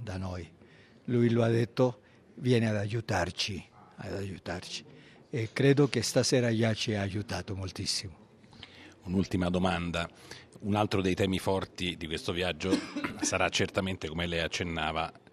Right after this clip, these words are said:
Speaker 2: quello della riconciliazione. Che, quali sono le sue attese?
Speaker 1: È un momento molto importante per il Paese, perché la Colombia ha sofferto durante tanti, tanti anni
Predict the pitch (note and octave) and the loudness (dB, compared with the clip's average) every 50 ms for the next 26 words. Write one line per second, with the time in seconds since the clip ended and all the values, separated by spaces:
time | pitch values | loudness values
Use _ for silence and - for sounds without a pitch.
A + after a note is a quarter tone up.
0 | - - - D#2+ D2+ D2+ D2 D#2 D#2 D2+ D#2 D#2+ - D#2 C#2+ C#2 - - C#2 C#2 | -16 -10 -8 -8 -6 -6 -4 -4 -4 -4 -4 -4 -6 -6 -6 -6 -8 -8 -6 -6
1 | D2+ - - - D2+ C#2 C2+ C2+ C#2 C2+ C#2 - - - - - - - - - | -8 -6 -6 -6 -6 -6 -6 -6 -6 -8 -8 -10 -12 -18 -20 -20 -20 -20 -20 -20
2 | - - _ _ _ _ - - D#2 - _ _ - F2+ F#2 F#2 - - E2+ E2 | -20 -20 _ _ _ _ -12 -12 -12 -12 _ _ -4 -2 -2 0 0 0 0 0
3 | E2 D#2+ D2 - - E2 D2 D2 - - - C#2+ C2 B1+ - - - - - - | -2 -2 -4 -4 -4 -4 -4 -6 -6 -8 -8 -6 -6 -6 -6 -8 -8 -12 -18 -20
4 | - - - - D3+ D3+ D3+ D3+ D#3+ D#3+ D#3 D#3 D3+ D3 C#3+ C#3+ B2+ - C#3+ C3 | -20 -6 4 6 8 8 10 8 8 8 8 8 8 8 8 8 6 6 6 8
5 | C3 B2 A2+ - C3 A2+ A2 F#2+ - - G#2+ G#2 G2+ - A#2 G2 - G#2 F2+ F2+ | 8 6 8 6 4 6 4 4 6 6 6 6 6 6 4 4 6 6 6 6
6 | F2 - - F#2 F#2 F#2+ G2 G2 F2+ - F#2+ E2+ D#2+ - - _ _ - G#2 G2 | 4 2 0 2 4 6 6 6 6 4 2 0 -2 -4 -8 _ _ -2 0 0
7 | - - G#2 F#2+ G2 G2 - G#2 G2 G#2 A2 A2+ A#2+ A#2+ A#2 A#2 A#2 - - A#2+ | 2 4 4 4 4 4 6 6 8 8 8 8 8 8 8 6 6 4 2 0
8 | A2 - C3 A#2+ A#2+ G#2+ - - B2 A#2 G#2+ F#2+ F#2 F2+ F2+ F2 E2 F#2+ F2+ - | 4 6 6 8 8 6 4 2 4 4 6 6 4 4 2 2 0 -2 0 2
9 | G#2+ G#2+ G#2+ G#2 - - G#2+ F#2+ - - G2 G2 G2 F2+ - F#2+ F#2 F2+ F#2+ F#2 | 4 4 4 4 4 2 2 2 2 2 2 2 2 2 2 2 2 4 4 2
10 | F#2 F#2 F#2 F2+ F2 | 2 2 2 2 0